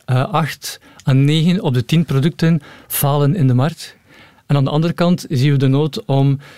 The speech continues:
ehm, ehm, de transitie te maken naar, eh, lekkere, duurzame, eh, gezonde voeding. Dus er is nood om dat veel efficiënter te doen.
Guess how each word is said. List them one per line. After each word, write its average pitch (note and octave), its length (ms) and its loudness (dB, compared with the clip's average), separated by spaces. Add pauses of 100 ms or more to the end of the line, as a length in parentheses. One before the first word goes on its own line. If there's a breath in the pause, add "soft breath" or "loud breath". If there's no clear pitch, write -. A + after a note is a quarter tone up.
(260 loud breath)
ehm, B2+ 460 2 (680 loud breath)
ehm, B2 680 2 (180)
de C3+ 120 -2
transitie C#3 380 0
te E3+ 120 0
maken D#3+ 600 0
naar, C3+ 440 0 (240)
eh, B2 320 0
lekkere, D3 640 0 (200 loud breath)
duurzame, D3+ 960 0 (340 loud breath)
eh, B2+ 480 2
gezonde D3 380 2
voeding. F#3 440 0 (580 loud breath)
Dus D3 120 2
er D#3 60 4
is D3 100 2
nood D#3+ 460 0
om D3+ 180 0
dat D3+ 180 -2
veel F3 200 0
efficiënter E3 760 -2
te E3 100 -2
doen. G#3 340 2